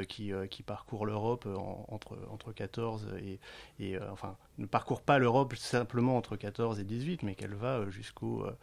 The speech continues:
jusqu'à mille neuf cent vingt-trois. En général, c'est la date qu'on, qu'on retient, euh, le, le traité de Lausanne, euh, la, et la, et, euh, la, la guerre, la guerre gréco, gréco-turque.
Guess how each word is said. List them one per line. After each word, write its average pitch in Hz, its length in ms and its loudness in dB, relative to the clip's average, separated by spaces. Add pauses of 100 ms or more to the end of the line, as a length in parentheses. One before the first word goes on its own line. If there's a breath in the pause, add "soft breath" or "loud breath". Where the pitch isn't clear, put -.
(320 loud breath)
jusqu'à 110 260 2
mille 117 120 8
neuf 120 120 6
cent 120 140 4
vingt-trois. 135 340 8
En 135 80 6
général, 110 360 2
c'est 110 120 -8
la 101 100 0
date 104 180 -2
qu'on, 101 260 -6 (320 loud breath)
qu'on 110 120 0
retient, 120 520 2
euh, 107 100 4
le, 101 220 -2
le 98 80 -6
traité 104 280 -2
de 95 80 -2
Lausanne, 110 460 4
euh, 101 100 0
la, 92 200 -2
et 101 80 -4
la, 95 200 -4 (380 loud breath)
et, 98 160 -6
euh, 95 340 -4
la, 98 60 -8
la 98 120 -2
guerre, 104 380 -2
la 95 120 -4
guerre 104 200 -4
gréco, 101 560 -8
gréco-turque. 110 760 -4